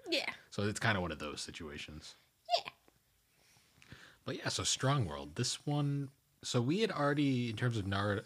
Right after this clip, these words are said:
Speaker 2: uh, Naruto,
Speaker 1: <laughs>
Speaker 2: uh, One Piece films, we'd already seen,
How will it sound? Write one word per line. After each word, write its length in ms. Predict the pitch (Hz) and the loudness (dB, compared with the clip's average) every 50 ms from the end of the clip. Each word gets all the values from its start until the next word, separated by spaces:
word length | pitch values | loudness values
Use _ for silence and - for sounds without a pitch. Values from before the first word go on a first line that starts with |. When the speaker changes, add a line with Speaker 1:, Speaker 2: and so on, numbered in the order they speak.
| - | -6
Speaker 2:
uh, 60 | - - - - - - - - - - - - - - - - - | -8 -8 -8 -12 -20 -16 -12 -10 -6 -6 -4 -4 -4 -6 -6 -4 -2
Naruto, 320 | - - - - - - - | -2 -2 -2 -2 -4 0 4
Speaker 1:
<laughs> 320 | 311 392 392 - - - | 6 6 8 8 6 8
Speaker 2:
uh, 220 | 123 120 120 113 113 | 10 12 12 12 12
One 160 | 131 143 151 | 12 10 10
Piece 260 | 131 151 143 127 - - | 10 10 10 10 10 8
films, 380 | 123 120 110 104 101 101 98 - | 6 6 6 6 6 2 2 4
we'd 160 | 120 120 117 | 6 6 6
already 260 | 131 135 139 135 127 | 6 6 6 6 6
seen, 560 | 120 - - - 127 120 110 107 104 101 98 | 6 6 4 4 4 4 2 2 0 0 -2